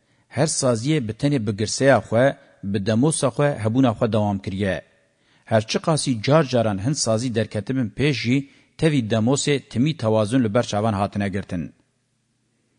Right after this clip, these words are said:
İnisiyatîfên bektiyê yên dem dirêj di duyemîn nîvê sed sala nozdemîn de bi giranî hatine şikandin.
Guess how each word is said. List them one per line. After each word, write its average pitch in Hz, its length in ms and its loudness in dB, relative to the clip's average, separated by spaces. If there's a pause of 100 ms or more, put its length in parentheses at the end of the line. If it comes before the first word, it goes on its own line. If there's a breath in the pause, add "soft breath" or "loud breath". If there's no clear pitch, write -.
(240)
İnisiyatîfên 127 840 0
bektiyê 127 340 0
yên 113 280 2
dem 107 220 2
dirêj 117 280 2 (200)
di 107 160 -2
duyemîn 127 380 0
nîvê 123 200 2
sed 107 160 -6
sala 113 340 -2
nozdemîn 104 540 -2
de 117 200 0
bi 107 80 -6
giranî 113 320 0
hatine 104 340 -2
şikandin. 92 580 -6